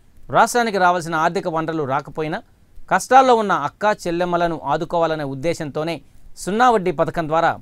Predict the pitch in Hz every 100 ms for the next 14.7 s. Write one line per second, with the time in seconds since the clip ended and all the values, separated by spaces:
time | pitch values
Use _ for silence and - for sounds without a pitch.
0 | - 160 185 143 180 208 220 202 175 156
1 | - 156 147 175 175 185 165 175 180 175
2 | - - - - - 175 190 170 190 220
3 | 214 202 160 151 185 180 127 151 170 170
4 | 165 156 214 - _ _ - 190 226 254
5 | 220 175 156 156 165 143 151 175 185 156
6 | - 151 151 160 147 - 147 - 208 180
7 | 151 131 175 190 127 151 175 156 139 127
8 | 180 185 120 117 165 - - - - -
9 | - 175 202 185 143 143 151 175 196 -
10 | 202 160 156 165 160 147 147 143 151 147
11 | 151 185 - _ - - - 151 240 -
12 | 254 233 185 175 214 147 170 185 180 131
13 | 170 185 196 170 165 156 139 139 156 156
14 | 147 151 143 147 165 170